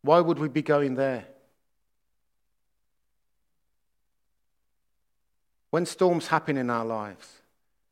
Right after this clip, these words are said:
quite often people can say things to us that are not helpful. In fact, they'll tell you what to do.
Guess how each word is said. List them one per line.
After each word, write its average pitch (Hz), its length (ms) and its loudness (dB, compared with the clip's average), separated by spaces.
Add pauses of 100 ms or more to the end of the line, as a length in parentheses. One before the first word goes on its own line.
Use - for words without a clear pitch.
(500)
quite 175 180 2
often 156 260 2
people 160 320 -2
can 131 160 -8
say 151 260 0
things 123 320 -10
to 113 160 -10
us 101 180 -12 (1600)
that 139 140 0
are 135 80 -2
not 143 160 -2
helpful. 123 480 -8 (2750)
In 139 80 -4
fact, - 500 0 (1160)
they'll 170 140 8
tell 185 240 2
you 175 120 0
what 175 200 0
to 143 100 -8
do. 120 360 -4